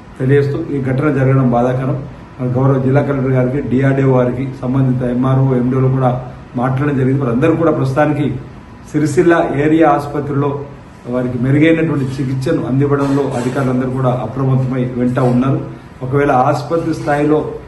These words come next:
వైద్యం అందకపోతే ఇతర ఆసుపత్రికైనా పంపించి వారికి మెరుగైన వైద్యం అందించాలని కూడా ప్రభుత్వం ద్వారా తగు ఆదేశాలు మరి రావడం జరిగింది. జిల్లా కలెక్టర్ గారికి, అధికార యంత్రాంగానికి గారి మాట ఈ సందర్భంగా తెలియజేస్తూ, మరణించిన రాజావ కుటుంబానికి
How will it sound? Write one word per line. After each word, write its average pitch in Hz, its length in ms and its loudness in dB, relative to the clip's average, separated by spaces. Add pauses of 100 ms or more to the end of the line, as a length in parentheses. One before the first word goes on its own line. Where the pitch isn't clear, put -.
(240)
వైద్యం 135 460 2
అందకపోతే 143 720 -2
ఇతర 165 260 -2
ఆసుపత్రికైనా 156 840 0
పంపించి 139 420 -2
వారికి 127 220 -2
మెరుగైన 139 340 2
వైద్యం 131 240 2
అందించాలని 135 480 2
కూడా 135 200 0 (440)
ప్రభుత్వం 143 340 0
ద్వారా 151 180 2
తగు 127 200 0
ఆదేశాలు 135 520 0 (420)
మరి 120 240 -2
రావడం 135 360 2
జరిగింది. 135 300 0
జిల్లా 131 180 0
కలెక్టర్ 127 280 -2
గారికి, 123 260 -2 (140)
అధికార 123 280 0
యంత్రాంగానికి 127 560 2
గారి 123 140 0
మాట 113 180 -4
ఈ 110 40 -6
సందర్భంగా 123 520 -2 (580)
తెలియజేస్తూ, 135 380 0 (420)
మరణించిన 160 520 0
రాజావ 139 320 2
కుటుంబానికి 135 640 -2